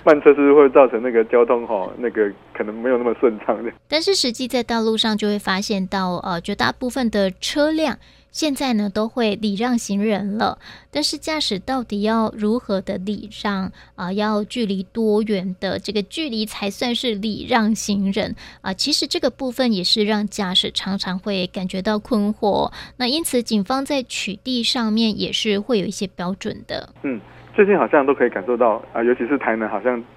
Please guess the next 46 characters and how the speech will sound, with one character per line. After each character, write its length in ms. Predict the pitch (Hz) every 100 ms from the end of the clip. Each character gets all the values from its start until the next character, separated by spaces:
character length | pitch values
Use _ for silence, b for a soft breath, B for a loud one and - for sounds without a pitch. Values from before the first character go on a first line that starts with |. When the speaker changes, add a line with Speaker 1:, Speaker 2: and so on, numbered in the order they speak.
| - - -
Speaker 1:
大 100 | 143
家 100 | 135
都 160 | 131 127
比 160 | - -
较 160 | 131
会 160 | 123 131
礼 200 | 120 104
让。 220 | 151 135 - -
当 120 | 185 175
然 80 |
这 80 | 160
个 100 | 170
取 140 | 147 120
缔 160 | 151
标 160 | 143 135
准 200 | 123 101
哈， 200 | 110 98 110
警 100 | 107
方 160 | 123
是 100 | 123
说 240 | 117 123 117
就 100 | 113
是 380 | 117 107 104 98 -
三， 280 | 120 117 98 -
三 120 | 127
公 220 | 120 117 117
尺 240 | - 110
啦 180 | 92 95
哈， 220 | 101 101 117
就 60 |
是 260 | 113 117 107 - B B B
如 140 | 123 139
果 140 | 117
你 100 | 104
靠 240 | - 131 117
近 400 | 123 113 107 104 -
这 60 | 117
个， 280 | - 104 113
就 80 | 143
是 60 | 131
行 140 | 113 117
人 180 | 98 98
哈， 160 | 101 98 -
在 320 | 110 107 101 101 - - -
这 80 | 110
个 520 | 104 101 52 -